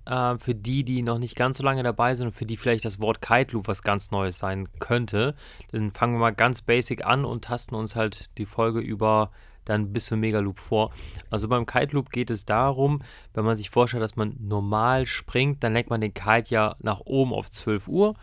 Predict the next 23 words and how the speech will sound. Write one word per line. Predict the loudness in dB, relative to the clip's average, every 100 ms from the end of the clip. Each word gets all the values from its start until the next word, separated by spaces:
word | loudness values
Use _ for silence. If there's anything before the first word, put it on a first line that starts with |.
| -20 -14 -2
und | 2
dann | 2
zieht | 2 -2
der | -2
Kite | 4 6 6 4
einen | 0 2
nach | -2 -4 -14 -18 -6
oben. | -2 -2 -4 -12 -16 -20 -18 -4
Und | -2 2
beim | 0
Kite | 0 0 0 0
Loop | -2 -2
ist | -4
es | -4 -2
so, | 2 2 0 -8 -6
dass | -4 -2
man | -2
den | -2 -4 -8
Kite, | -8 0 2 2 -2 -20 -20 -8
ähm, | 0 0 0 -2
also | -4
dass | -4
man | -4